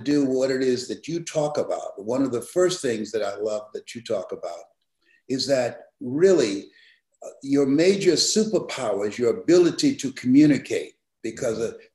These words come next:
attention is the new currency. The ability to attract attention, to hold the attention, and to direct the attention.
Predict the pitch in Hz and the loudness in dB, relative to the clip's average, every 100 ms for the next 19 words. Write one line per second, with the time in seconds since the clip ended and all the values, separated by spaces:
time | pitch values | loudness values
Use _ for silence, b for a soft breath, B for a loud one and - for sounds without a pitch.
0 | - 110 - 208 196 - 139 127 - 123 | -8 -8 -2 0 2 4 2 2 0 0
1 | 135 127 - 175 143 110 - 92 85 123 | 0 0 0 2 2 0 -6 -8 -8 -2
2 | 113 110 - 180 185 - 110 101 _ _ | 0 0 2 6 6 4 -2 -4 _ _
3 | _ _ _ - - - 165 170 165 165 | _ _ _ -4 -2 0 2 2 -2 -4
4 | 175 170 170 170 170 - _ _ - 98 | 2 2 2 -4 -6 -14 _ _ -12 -10
5 | - 175 147 160 151 170 147 143 135 135 | 0 2 4 2 2 2 2 2 -4 -4
6 | 117 113 113 117 113 131 139 - 107 98 | -8 -6 -4 -2 2 2 0 -4 -4 -4
7 | - - _ - 113 - 85 | -8 -18 _ -4 -4 -4 -8